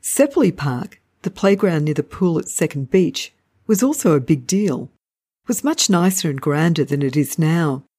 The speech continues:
It was built with thirteen thousand dollars from Grace Sepperley's estate in nineteen twenty-two and would still have been quite spectacular in the nineteen forties.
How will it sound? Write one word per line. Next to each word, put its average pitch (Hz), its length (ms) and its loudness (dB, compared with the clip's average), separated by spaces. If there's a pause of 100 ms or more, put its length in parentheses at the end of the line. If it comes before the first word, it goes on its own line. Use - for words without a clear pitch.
(400)
It - 60 -8
was 214 120 0
built - 280 0
with 233 100 -4
thirteen 294 460 0
thousand 185 360 2
dollars 160 420 0
from 147 200 -6
Grace 156 360 0
Sepperley's 147 440 0
estate - 720 -2 (180)
in 175 100 0
nineteen 170 400 2
twenty-two 156 920 -2 (320)
and 190 260 4
would 226 100 2
still - 360 0
have 180 140 2
been 151 180 2
quite - 300 -4
spectacular 156 920 -2
in 160 80 0
the 165 80 0
nineteen 147 420 -2
forties. - 840 -4